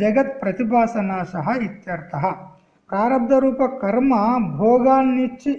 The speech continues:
ఎప్పుడైతే నష్టం అవుతుందో అప్పుడు దేహాది ఉపాధి నాశనం అవుతుంది.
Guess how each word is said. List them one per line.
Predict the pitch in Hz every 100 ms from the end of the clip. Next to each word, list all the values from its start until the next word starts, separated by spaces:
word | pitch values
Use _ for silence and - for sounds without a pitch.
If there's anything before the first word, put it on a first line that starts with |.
| 233
ఎప్పుడైతే | - 247 247 240 220 175
నష్టం | 202 - 277 262
అవుతుందో | 233 233 220 247 262 196
అప్పుడు | 185 - 311 262 180 254 311 - - - _ _ 185
దేహాది | 240 240 240 214 214
ఉపాధి | 202 247 226 220
నాశనం | 214 226 226 220
అవుతుంది. | 214 240 240